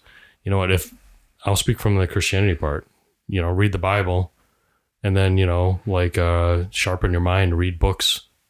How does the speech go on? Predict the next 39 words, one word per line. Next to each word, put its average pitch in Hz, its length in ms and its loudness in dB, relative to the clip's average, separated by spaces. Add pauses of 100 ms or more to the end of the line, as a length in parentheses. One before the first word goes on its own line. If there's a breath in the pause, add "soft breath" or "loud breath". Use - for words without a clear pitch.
(160)
about 95 380 -2
the - 80 -4
Bible 82 420 0 (560 soft breath)
that 82 160 -4
basically 90 840 2 (360 soft breath)
either 87 460 0 (640)
put 110 120 2
it 101 40 2
in 95 160 0
a 87 60 0
negative 92 440 0
or 90 100 0
positive 101 460 0
light 76 300 -2 (480)
so - 180 -2
that, 82 180 2
you 92 100 2
know, 85 120 2
there 87 220 0
is 101 160 2
an 92 100 2
argument 82 460 0
from 82 140 -2
both 80 220 -2
sides. 78 500 -2 (720 loud breath)
Um, 82 600 0 (180)
but 85 120 -2
I'm 87 120 0
not 87 140 0
saying, 90 200 2
like, 82 160 0
the, 82 280 -2
the 82 80 -8
Bible 87 420 -4
is 80 180 -4
the 87 300 -6
answer 87 280 -4
to 87 40 -2
everything. 87 460 -2